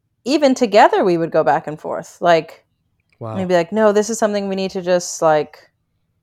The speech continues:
Speaker 1: put to the side," or, you know, I remember we would be sobbing. I literally remember s-, this one conversation where we were both sobbing, and we were, like,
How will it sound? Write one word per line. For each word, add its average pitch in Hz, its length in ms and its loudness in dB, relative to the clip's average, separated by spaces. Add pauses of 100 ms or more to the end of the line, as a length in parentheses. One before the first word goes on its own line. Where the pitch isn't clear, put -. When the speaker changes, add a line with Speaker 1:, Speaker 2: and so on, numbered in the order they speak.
(800)
Speaker 1:
put 220 120 -6
to 208 60 -6
the 196 100 -4
side," 170 680 4
or, 143 500 -2
you 185 140 -6
know, 165 120 -2
I 160 60 -2
remember 214 320 0
we 175 180 -2
would 165 120 -6
be 160 180 -4
sobbing. 170 920 0
I 185 140 2
literally 208 260 2
remember 180 280 -2
s-, - 380 -12 (960)
this 180 200 -8
one 180 420 -6
conversation 180 560 -6
where 160 180 -2
we 180 380 -14
were 175 60 -4
both 170 220 -4 (380)
sobbing, 160 800 -2 (840)
and 180 160 -4
we 170 120 -2
were, 160 140 0
like, 151 280 0